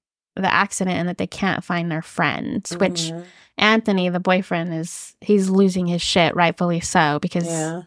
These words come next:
Speaker 1: and then her best friend, of course, too.
Speaker 2: So, like, they didn't have life jackets on either.
Speaker 1: No.
Speaker 2: There was a lot of bad ideas.
Speaker 1: Yeah, they're
Speaker 2: First of all,
Speaker 1: driving at
Speaker 2: boating
Speaker 1: nighttime,
Speaker 2: at night.
Speaker 1: low
Speaker 2: <laughs> I
Speaker 1: visibility.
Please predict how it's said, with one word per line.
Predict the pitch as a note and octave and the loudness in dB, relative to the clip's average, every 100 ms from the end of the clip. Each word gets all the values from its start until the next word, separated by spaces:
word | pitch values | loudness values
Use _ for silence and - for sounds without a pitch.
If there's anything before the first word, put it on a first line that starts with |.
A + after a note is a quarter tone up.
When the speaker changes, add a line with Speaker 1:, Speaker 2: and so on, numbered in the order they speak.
| - | -2
Speaker 1:
and | F#3 | 0
then | F3+ E3 - | 2 0 -4
her | F3+ F3+ | -2 0
best | F3 E3 - | 0 -2 -2
friend, | F3 | -2
of | E3 | -2
course, | - E3 - | -6 -10 -10
too. | - F#3 | -4 -2
Speaker 2:
So, | F#3+ | 0
like, | A#3+ G#3+ - | 2 2 2
they | A3 | 0
didn't | A#3+ G#3 | 2 0
have | D#3+ D3+ | 0 2
life | C#3 C#3 | 2 2
jackets | - C#3+ C#3 C#3 | 0 -4 -2 -4
on | C#3 C3+ | -2 -2
either. | C3+ C#3 C3+ E3+ | -2 -4 -4 2
Speaker 1:
No. | B3 C4 A3 G3+ G3+ G3+ | 4 6 4 2 2 0
Speaker 2:
There | F#3 | -2
was | F#3 | -4
a | F3+ | -6
lot | E3 C#3+ | -6 -6
of | C#3 | -6
bad | C3+ C3 | -6 -6
ideas. | C3+ C3+ C3 C3+ C3+ C#3+ - - | -10 -10 -8 -6 -8 -10 -16 -12
Speaker 1:
Yeah, | - A#3 G#3 G3+ | -2 2 2 2
they're | |
Speaker 2:
First | G#3+ | 0
of | C4 | 2
all, | C4+ | 2
Speaker 1:
driving | C#4 | 2
at | B3 | 2
Speaker 2:
boating | G3 G3 | 2 2
Speaker 1:
nighttime, | G#3 G#3+ | 0 0
Speaker 2:
at | G3+ G3 G3 D#3 | 2 2 0 0
night. | C3 - _ _ - | -4 -8 _ _ -4
Speaker 1:
low | G#3+ A3+ | 0 2
Speaker 2:
<laughs> | |
I | |
Speaker 1:
visibility. | A3+ A3 A3 G#3 G3+ G3 | 2 0 0 2 2 2